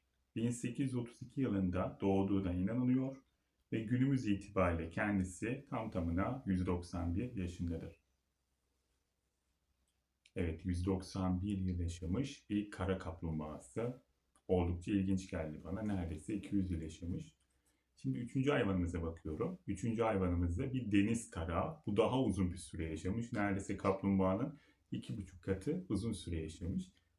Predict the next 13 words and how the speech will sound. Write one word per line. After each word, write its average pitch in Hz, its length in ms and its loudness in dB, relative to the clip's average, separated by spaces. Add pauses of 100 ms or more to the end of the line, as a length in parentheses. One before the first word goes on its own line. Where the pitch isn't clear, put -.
Bakalım 120 420 0
ne 127 120 -2
kadar 92 300 2
süre 82 220 -4
yaşamış. 98 500 -6
Biraz 101 320 -2
bu 101 120 2
hayvanı 87 300 0
tanıyalım. 82 440 -2 (3000)
Üçüncü 147 360 4
hayvanımız 131 500 6
deniz 123 320 0
tarağı. 92 440 2